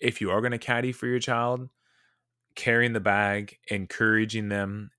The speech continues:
answering questions if they have them, but letting them make their own decisions. And I think that's huge for them.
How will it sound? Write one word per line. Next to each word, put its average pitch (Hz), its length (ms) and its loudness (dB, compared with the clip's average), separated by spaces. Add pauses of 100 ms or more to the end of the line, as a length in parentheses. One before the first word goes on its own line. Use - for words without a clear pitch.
answering 123 420 0
questions 101 560 -2
if 92 160 -8
they 85 120 -6
have 135 500 2
them, 92 400 -10 (560)
but 95 480 4 (160)
letting 98 380 0
them 95 320 -2
make 95 340 -4
their 90 180 -2
own 82 140 -4
decisions. - 540 -6
And 87 80 -6
I 90 40 -6
think 98 220 -8
that's 95 240 -4
huge 95 640 -6
for - 160 -14
them. - 300 -16